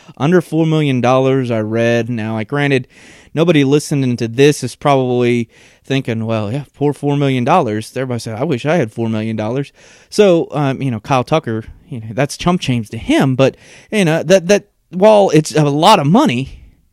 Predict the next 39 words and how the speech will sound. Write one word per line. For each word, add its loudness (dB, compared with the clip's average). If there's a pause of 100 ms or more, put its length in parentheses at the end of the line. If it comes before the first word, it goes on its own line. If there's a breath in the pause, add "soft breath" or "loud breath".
comparative 2
to 0
what 4 (280)
we 4
all 6
thought 0
DeMarcus 0
Cousins -2
would 0
have 2
made, 0 (480 soft breath)
uh, -2
in 0
this 0
contract -2
year -2
two -4
years -2
ago, -2 (420 soft breath)
that 4
is 0 (180)
just -6
pennies 4
on 6
the 4
dollar, 2
and -4
it -14
sucks -2
for 0
him. 2
It -6
sucks -2
he's 0
not 4
able 2
to 2
cash 0
in 2